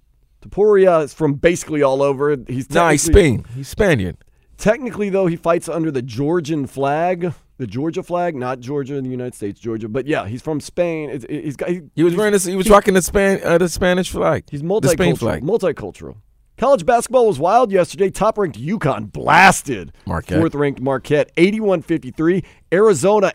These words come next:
Speaker 1: embarrassed rival Arizona State, one oh five sixty.
Speaker 2: That was a beatdown.
Speaker 1: One oh five sixty.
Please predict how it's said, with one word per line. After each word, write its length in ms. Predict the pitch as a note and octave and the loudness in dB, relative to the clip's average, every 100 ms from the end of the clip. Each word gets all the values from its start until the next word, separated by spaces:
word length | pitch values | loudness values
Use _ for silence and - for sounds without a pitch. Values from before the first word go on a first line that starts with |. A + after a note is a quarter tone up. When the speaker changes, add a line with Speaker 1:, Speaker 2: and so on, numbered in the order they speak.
| - | -2
Speaker 1:
embarrassed 1000 | D#3+ C#3+ - F#3 B3 B3+ C#3 - - - _ _ | -2 -4 0 4 8 8 6 -2 -14 -20 _ _
rival 400 | B2+ D3 F3 D3 | -2 0 0 -2
Arizona 360 | C3+ D3 B2+ A#2 | -2 -2 -2 -6
State, 220 | - D3 | -4 -4
one 180 | G#2 C3+ | -4 -6
oh 60 | C#3 | -6
five 240 | B2 G2+ | -6 -8
sixty. 240 | - - G2+ | -10 -2 2
Speaker 2:
That 40 | |
was 100 | G#2+ | 2
a 40 | |
beatdown. 380 | G2 A#2+ F2+ E2+ - _ _ | 2 0 0 -6 -8 _ _
Speaker 1:
One 120 | - - | -20 -20
oh 60 | |
five 220 | - - - | -20 -20 -20
sixty. 440 | - - _ | -20 -20 _